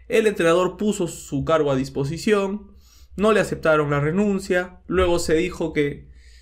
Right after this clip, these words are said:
eh, los jugadores referentes a la cabeza Yotun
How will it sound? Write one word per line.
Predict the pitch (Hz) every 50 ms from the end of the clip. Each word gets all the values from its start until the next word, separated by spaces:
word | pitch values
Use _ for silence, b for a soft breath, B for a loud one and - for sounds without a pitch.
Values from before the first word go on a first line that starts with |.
| b b b b -
eh, | - 135 131 131 127 - - - - - - - -
los | 160 160 156 156
jugadores | - 156 151 160 165 185 196 190 185 151
referentes | 147 139 - 160 175 180 170 - 147 139 135 135
a | - 135
la | 123 123 120
cabeza | - 131 131 139 147 139 151
Yotun | 147 165 175 170 - 208 202 190 190 190 -